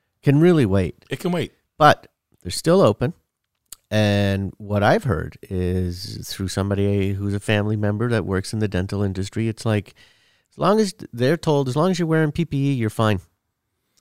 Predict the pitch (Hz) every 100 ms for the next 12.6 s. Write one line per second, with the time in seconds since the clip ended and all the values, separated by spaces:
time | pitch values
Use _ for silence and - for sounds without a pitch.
0 | _ 127 131 143 123 110 - 95 98 151
1 | 147 143 104 113 131 214 262 127 98 101
2 | - 160 104 92 110 175 220 104 135 -
3 | 117 143 175 135 165 180 _ _ - 131
4 | 185 247 - 262 - 208 - 190 214 214
5 | - 113 95 120 - _ _ 139 185 -
6 | - 202 196 170 160 170 123 107 110 -
7 | _ _ _ _ _ _ 151 131 - -
8 | - _ _ _ 104 165 151 175 175 214
9 | 220 - 175 156 147 135 131 - - 120
10 | - 120 110 98 113 123 139 151 139 -
11 | 127 120 117 - 110 101 120 123 123 113
12 | - - 113 107 90